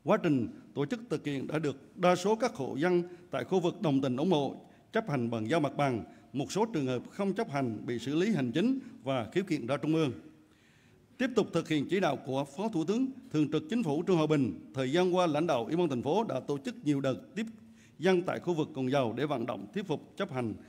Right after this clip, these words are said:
kết quả giải quyết. Về các trường hợp khiếu nại riêng lẻ phức tạp kéo dài theo kế hoạch ba sáu ba ngày hai mươi tháng ba năm hai nghìn không trăm mười chín của Thanh tra Chính phủ, cụ thể là có mười một vụ việc. Thực hiện kế hoạch ba sáu ba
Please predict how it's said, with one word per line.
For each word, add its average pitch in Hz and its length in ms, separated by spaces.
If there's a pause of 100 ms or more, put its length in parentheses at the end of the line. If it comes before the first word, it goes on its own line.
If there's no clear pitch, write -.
(140)
kết - 180
quả 123 120
giải 135 140
quyết. 170 200 (1160)
Về 143 320 (200)
các 233 220
trường 151 180
hợp 131 220
khiếu 202 140 (640)
nại 120 260 (120)
riêng 185 200
lẻ 139 180
phức 262 220
tạp 139 260
kéo 220 140
dài 139 340
theo 180 120
kế 196 100
hoạch 156 180 (340)
ba 160 180
sáu 214 180
ba 175 340
ngày 123 180
hai 151 140
mươi 170 240
tháng 190 160
ba 170 180
năm 165 180
hai 165 100
nghìn 123 280
không 160 160
trăm 160 120
mười 113 80
chín 190 280
của 113 140
Thanh 147 180
tra 147 240
Chính 151 200
phủ, 139 260 (240)
cụ 123 140
thể 127 160
là 139 140
có 143 180
mười 135 200
một 113 160 (320)
vụ 135 100
việc. 139 180 (640)
Thực 175 160
hiện 156 240 (160)
kế 220 100
hoạch 220 160 (500)
ba 180 240
sáu 208 180
ba 185 280